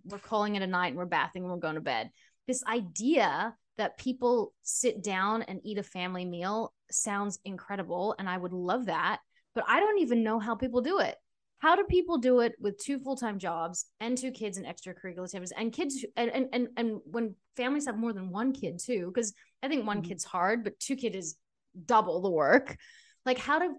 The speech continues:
Speaker 1: people do it? I, and I would have to start probably cooking by five thirty, and I,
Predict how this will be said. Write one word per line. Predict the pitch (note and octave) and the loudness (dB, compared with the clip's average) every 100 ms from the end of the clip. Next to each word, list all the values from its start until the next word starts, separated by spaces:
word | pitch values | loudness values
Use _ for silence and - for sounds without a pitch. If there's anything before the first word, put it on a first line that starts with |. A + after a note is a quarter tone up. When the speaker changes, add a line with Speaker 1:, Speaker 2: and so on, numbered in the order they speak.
| - | -2
Speaker 1:
people | D#4+ D4 | -2 0
do | C#4 F#4 G3+ | 0 2 2
it? | G#2 - - | 2 -2 0
I, | |
and | A#3+ A3 C4 - A3 - | 2 2 0 -2 -2 4
I | C#4+ | 4
would | E4+ | 6
have | D#4+ F4 | 2 2
to | E4+ | -2
start | - C#4+ C#4 - - | 0 0 0 -4 -8
probably | B3+ A#3+ B3 B3+ | -2 2 2 0
cooking | B3+ G#3 G3+ C4 C#4 D4 D4 D4 _ _ _ _ - | -4 -8 -2 0 2 2 -2 -8 _ _ _ _ 0
by | G3+ G3 F#3+ F3+ - - | 6 6 4 0 -8 -4
five | F3 F3 G#3 G3+ - - | 0 2 2 -2 -8 -6
thirty, | F3 F#3 D4 D#4 F4 F4+ F4+ _ - | -2 -2 -2 0 0 -2 -4 _ -4
and | A#3 | 0
I, | C4 | 0